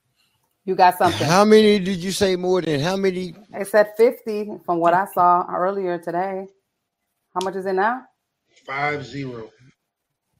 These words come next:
Speaker 2: Uh, I'm a, I'm a, I'm gonna show you.
Speaker 1: Oh my gosh.
Speaker 2: This is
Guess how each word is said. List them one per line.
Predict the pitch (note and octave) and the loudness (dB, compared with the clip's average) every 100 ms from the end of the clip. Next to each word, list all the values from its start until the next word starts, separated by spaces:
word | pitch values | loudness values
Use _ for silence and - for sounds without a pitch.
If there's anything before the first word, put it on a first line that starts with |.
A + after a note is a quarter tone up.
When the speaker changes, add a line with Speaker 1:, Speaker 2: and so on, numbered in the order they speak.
| _ _ _ - _ _ _ _ _ _ _ _ _ _ _ _ _ _ _ _ _ _ _ | _ _ _ -20 _ _ _ _ _ _ _ _ _ _ _ _ _ _ _ _ _ _ _
Speaker 2:
Uh, | D2+ D2+ - _ - | -18 -18 -18 _ -12
I'm | F2 D#2+ | -12 -12
a, | C2+ - - | -14 -16 -14
I'm | E2+ F#2 | -10 -10
a, | E2 C#2 - | -10 -12 -14
I'm | D#2 | -14
gonna | D2 | -12
show | D2 - F2+ | -10 -10 -10
you. | E2 - - _ _ E3+ | -12 -16 -20 _ _ _
Speaker 1:
Oh | - G#3 | -8 -6
my | F#3+ E3+ | -4 -6
gosh. | D#3 D3+ C#3+ C#3+ C#3 C#3+ C3+ - - - _ _ _ | -8 -10 -10 -12 -14 -16 -20 -20 -20 -20 _ _ _
Speaker 2:
This | - F#2+ - | -12 -10 -10
is | D2+ C#2 | -12 -14